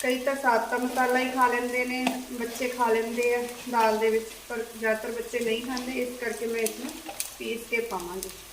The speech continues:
ਇਸ ਨੂੰ ਤੁਸੀਂ ਮਿਕਸੀ ਵਿੱਚ ਵੀ ਪੀਸ ਸਕਦੇ ਆ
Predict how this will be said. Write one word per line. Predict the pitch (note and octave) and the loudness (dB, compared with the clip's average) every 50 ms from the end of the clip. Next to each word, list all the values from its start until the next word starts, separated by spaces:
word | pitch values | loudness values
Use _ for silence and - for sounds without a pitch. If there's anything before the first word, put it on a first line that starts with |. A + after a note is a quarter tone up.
| - - - - - - - - - - - - - A#3 | -18 -16 -16 -18 -16 -16 -16 -16 -16 -16 -16 -10 -8 -8
ਇਸ | A#3 A#3+ | -6 -4
ਨੂੰ | B3+ B3+ B3 | -4 -4 -4
ਤੁਸੀਂ | B3+ B3 - - B3+ B3 - - - - - - - - - - - - - - - - - - - - A3+ | -4 -6 -8 -4 -4 -4 -4 -4 -8 -12 -14 -16 -16 -16 -14 -14 -14 -14 -16 -16 -16 -16 -14 -16 -12 -6 -4
ਮਿਕਸੀ | A3 G#3+ G#3+ - - B3+ C4+ | -4 -4 -4 -4 -4 0 0
ਵਿੱਚ | C4+ C4+ C4+ | 0 0 0
ਵੀ | C4+ C4+ C#4 | -2 -4 -4
ਪੀਸ | C4+ C#4 C4+ B3+ B3 - | -4 -4 -4 -4 -4 -2
ਸਕਦੇ | C4 B3 A#3+ A#3+ A#3+ B3 B3 B3 | -4 -4 -4 -2 -2 0 2 2
ਆ | B3 | 0